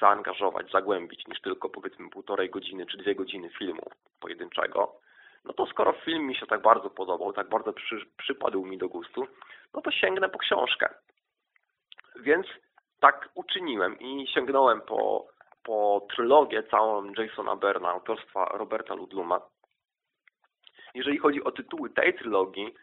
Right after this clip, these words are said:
to w przeciwieństwie do Dziennika Norweskiego, akurat tytuły trylogii Jasona Byrna pamiętam teraz, więc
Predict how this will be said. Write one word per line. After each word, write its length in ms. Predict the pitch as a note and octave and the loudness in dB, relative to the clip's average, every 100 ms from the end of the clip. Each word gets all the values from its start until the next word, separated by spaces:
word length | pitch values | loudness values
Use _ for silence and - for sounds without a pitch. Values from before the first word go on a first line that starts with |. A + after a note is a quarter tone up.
| - - | -20 -12
to 80 | B2 | -8
w 60 | - | -4
przeciwieństwie 600 | C#3 - C3 C#3 - B2+ | -2 -2 0 0 0 -8
do 120 | B2 | -8
Dziennika 400 | B2 B2 C#3 B2 | -6 -6 0 0
Norweskiego, 720 | A2+ A2 A2 - A2+ A#2 C3+ - - - - | 2 -2 -4 -4 2 2 2 -6 -20 -16 -10
akurat 380 | - D3 C#3+ - | -6 2 2 2
tytuły 440 | C#3 D3+ C#3 C3 | -8 -4 2 2
trylogii 500 | - A#2+ A#2+ B2 B2 A#2+ | 0 0 0 0 -2 -6
Jasona 320 | A#2 A#2 A2 | -4 -2 0
Byrna 300 | B2 B2 A#2 | 2 2 0
pamiętam 480 | A#2 A#2+ A2 G2+ - | -2 -2 -4 -6 -2
teraz, 280 | G2+ G2+ | 0 0
więc 140 | G#2 | -2